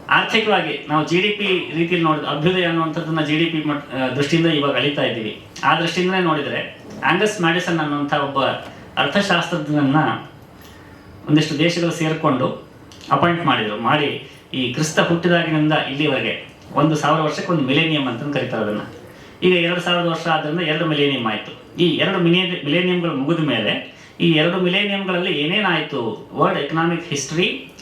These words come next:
a millennial perspective ಅನ್ನೋ ಹೆಸರಿನಲ್ಲಿ ಒಂದು ರಿಸರ್ಚ್ ನಡೆಯಿತು. ಸುಮಾರು ದೇಶಗಳು ಸೇರಿ ಅದು ಫಂಡಿಂಗ್ ಮಾಡಿ ಒಂದು ರಿಸರ್ಚ್ ಏಜೆನ್ಸಿಗೆ ಅದನ್ನ ಕೊಟ್ಟರು. ಅದರ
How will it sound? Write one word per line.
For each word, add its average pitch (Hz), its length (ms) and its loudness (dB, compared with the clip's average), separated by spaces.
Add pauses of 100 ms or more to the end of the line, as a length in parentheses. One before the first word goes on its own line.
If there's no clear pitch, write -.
a 143 60 4
millennial 170 420 4
perspective 147 640 0 (580)
ಅನ್ನೋ 143 200 4
ಹೆಸರಿನಲ್ಲಿ 151 560 2
ಒಂದು 139 160 0
ರಿಸರ್ಚ್ 156 320 0
ನಡೆಯಿತು. 110 400 -2 (1400)
ಸುಮಾರು 165 360 4
ದೇಶಗಳು 156 320 -2
ಸೇರಿ 160 280 0
ಅದು 143 120 -2
ಫಂಡಿಂಗ್ 156 340 0
ಮಾಡಿ 151 260 0
ಒಂದು 123 380 -2
ರಿಸರ್ಚ್ 147 280 -2
ಏಜೆನ್ಸಿಗೆ 147 380 2
ಅದನ್ನ 127 200 0
ಕೊಟ್ಟರು. 131 300 0
ಅದರ 139 220 0